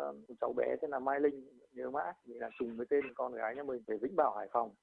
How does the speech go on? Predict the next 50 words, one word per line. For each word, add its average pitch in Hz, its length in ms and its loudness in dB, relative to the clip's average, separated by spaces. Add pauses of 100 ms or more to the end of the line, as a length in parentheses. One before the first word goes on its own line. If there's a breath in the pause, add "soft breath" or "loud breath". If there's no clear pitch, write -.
(240)
Mình, 110 160 -10
à, 110 300 -4
đăng 123 160 0
tin 123 300 2
thì 117 80 -6
là 107 200 -4
bố 107 220 -4
cháu 110 240 0
gọi 135 200 -2
đến, 110 180 -2
thế 131 60 -8
là 127 60 -8
mình 113 220 -14
sắp 135 160 -6
xếp 160 140 4
hai 135 120 0
vợ 123 220 -2
chồng, 110 220 0
là 120 80 -2
buổi 104 160 -4 (100)
trưa 120 180 4
là 110 240 -4
lên 117 160 -4
đường 113 220 -2
đi 117 120 -6
luôn. 123 220 2 (340)
Nhưng 139 140 -8
về 120 140 0 (100)
sau 135 180 4
là 120 60 0
mình 113 200 -6
cảm 104 240 0
thấy 107 100 -4
là 127 420 -2
cái 117 100 -4 (240)
nhu 139 160 -4
cầu 113 480 4 (280)
đi 135 200 -6
lại 131 240 0
của 98 80 -10
bà 98 200 2
con 127 200 2 (160)
cần 113 140 -6
rất - 120 -2
là 175 60 0
nhiều. 127 380 4 (220)
Mình 110 220 -4
có, 107 160 -2
có 117 60 -8 (100)
rủ 131 80 4